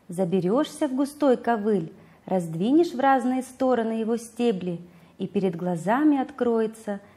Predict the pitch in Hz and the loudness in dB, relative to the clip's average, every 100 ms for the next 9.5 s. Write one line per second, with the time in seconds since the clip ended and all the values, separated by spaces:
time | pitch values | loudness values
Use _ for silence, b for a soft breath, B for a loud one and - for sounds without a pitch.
0 | B 170 190 - - - 339 - 269 262 | B -6 -6 -6 -10 -2 -2 0 -2 0
1 | 247 240 214 220 202 202 - 185 185 - | 0 0 0 -2 -4 -6 -6 -8 -6 -4
2 | 220 247 208 202 202 180 190 180 190 185 | -4 -4 -4 -4 -4 -4 -2 -2 -4 -4
3 | - 175 175 170 170 - - b b b | -6 -4 -2 -2 -6 -12 -20 b b b
4 | b - 220 277 311 285 285 262 240 247 | b -4 0 4 4 4 2 0 2 2
5 | 214 240 233 240 202 - 175 170 B - | 4 2 4 4 4 0 -8 -8 B -8
6 | 185 196 190 175 170 175 - 294 320 240 | -2 -2 0 -2 -2 -6 -2 -2 -2 -4
7 | 220 208 - 180 180 175 - 180 170 165 | -2 -4 -6 -6 -6 -6 -6 -4 -4 -6
8 | 170 165 - _ _ b b b - 202 | -8 -12 -20 _ _ b b b -6 -6
9 | - 190 220 311 440 | -4 -4 0 0 -2